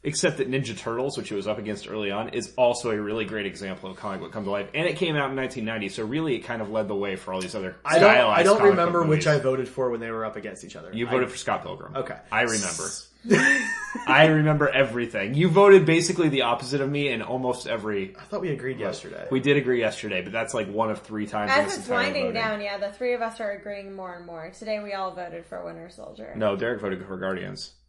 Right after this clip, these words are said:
Speaker 2: I did.
Speaker 3: Oh,
Speaker 2: Yeah, I
Speaker 3: he
Speaker 2: voted
Speaker 3: did.
Speaker 2: for Guardians.
Speaker 3: You're dead
Speaker 1: See, I
Speaker 3: wrong.
Speaker 1: told you. I
Speaker 2: Look,
Speaker 1: remember everything.
Speaker 2: I, I love Winter Soldier, but Guardians had a lot to do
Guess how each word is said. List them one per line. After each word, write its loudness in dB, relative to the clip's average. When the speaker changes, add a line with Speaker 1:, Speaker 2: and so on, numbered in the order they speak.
Speaker 2:
I -2
did. 0
Speaker 3:
Oh, 4
Speaker 2:
Yeah, -2
I -4
Speaker 3:
he -4
Speaker 2:
voted -2
Speaker 3:
did. -4
Speaker 2:
for -6
Guardians. -8
Speaker 3:
You're -2
dead 2
Speaker 1:
See, 12
I 12
Speaker 3:
wrong. 6
Speaker 1:
told 12
you. 8
I 12
Speaker 2:
Look, 12
Speaker 1:
remember 12
everything. 10
Speaker 2:
I, 8
I 8
love 6
Winter -2
Soldier, 0
but -2
Guardians -2
had -2
a -4
lot -6
to -6
do -6